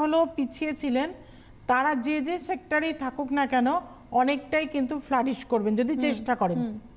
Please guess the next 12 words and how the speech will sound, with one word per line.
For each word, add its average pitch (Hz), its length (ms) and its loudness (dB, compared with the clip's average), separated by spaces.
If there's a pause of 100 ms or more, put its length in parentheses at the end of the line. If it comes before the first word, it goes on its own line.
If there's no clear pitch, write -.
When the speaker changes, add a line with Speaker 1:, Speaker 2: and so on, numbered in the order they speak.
(760)
Speaker 1:
চেষ্টা 330 300 2 (100)
তোমাকে 320 220 0 (100)
থাকতে 185 340 -2
হবে। 180 180 -2 (100)
Speaker 2:
হুম। 220 160 -6 (360)
Speaker 1:
এবং 285 140 2 (200)
তার 269 180 2 (120)
পাশাপাশি 311 560 -4 (220)
শুক্র 294 300 -8 (140)
আমাদের 294 240 -2 (100)
creativity 285 540 -2 (100)
দেয়, 165 160 0